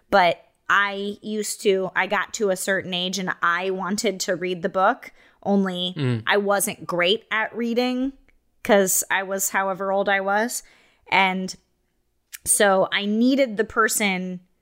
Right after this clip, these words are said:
Speaker 1: doing nighttime stories with me. My mom worked a lot at night, so it could have been my uncle, it could have been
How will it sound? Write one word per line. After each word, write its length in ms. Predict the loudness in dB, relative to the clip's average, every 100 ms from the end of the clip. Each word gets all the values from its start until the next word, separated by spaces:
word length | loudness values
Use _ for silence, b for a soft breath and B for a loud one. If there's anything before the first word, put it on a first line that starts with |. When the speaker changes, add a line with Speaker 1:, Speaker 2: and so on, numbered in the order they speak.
| _ _ _
Speaker 1:
doing 420 | 2 4 4 0 0
nighttime 500 | -2 -4 -6 -4 -4
stories 540 | 0 0 2 -2 -2
with 240 | -2 -2 -4
me. 380 | -10 -10 -12 _ _ _ _ _ _ _ _ _ B
My 140 | 2 4
mom 240 | 2 0
worked 220 | -2 0
a 60 | 0
lot 160 | 0 0
at 80 |
night, 220 | -2 -4 -2
so 100 | -4
it 80 |
could 100 | -2
have 60 | -2
been 100 | 0
my 140 | -2 -2
uncle, 300 | -2 0 -2
it 120 | -2
could 140 | -4
have 100 | -4
been 420 | -4 -4 -6 -8